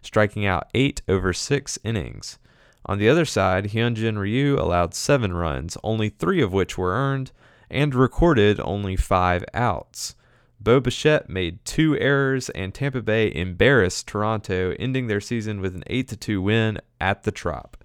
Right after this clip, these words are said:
Tampa moves on to the A L D S in San Diego. Tampa gets the winner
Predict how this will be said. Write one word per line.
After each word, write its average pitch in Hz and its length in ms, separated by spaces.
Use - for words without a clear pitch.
Tampa 117 320
moves 113 280
on 117 280
to 113 120
the 90 200
A 101 120
L 104 140
D 98 220
S 131 340
in 113 240
San 107 360
Diego. 85 420
Tampa 110 640
gets 98 360
the 101 140
winner 107 400